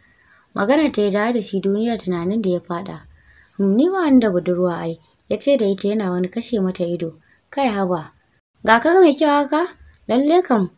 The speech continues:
ka huta abinka, haka kike gani. Iman ka huta da tunani mai hana mutum barcin daɗi, musamman in kun samu matsala."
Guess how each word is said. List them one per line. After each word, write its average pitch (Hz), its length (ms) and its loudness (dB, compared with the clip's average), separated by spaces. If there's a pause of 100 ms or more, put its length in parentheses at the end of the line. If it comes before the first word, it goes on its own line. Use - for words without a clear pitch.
(1080)
ka 262 160 6
huta 330 400 4
abinka, 190 540 -2 (260)
haka 294 240 0
kike 220 320 -2
gani. 175 320 -2 (400)
Iman 277 320 2
ka 240 240 -2
huta 311 400 2 (260)
da 185 80 -4
tunani 185 480 0
mai 254 140 6
hana 220 240 0
mutum 196 340 0
barcin 175 400 -2
daɗi, 170 380 -6 (320)
musamman 285 500 2
in 214 60 0
kun 233 160 2
samu 208 400 0
matsala." 170 480 -6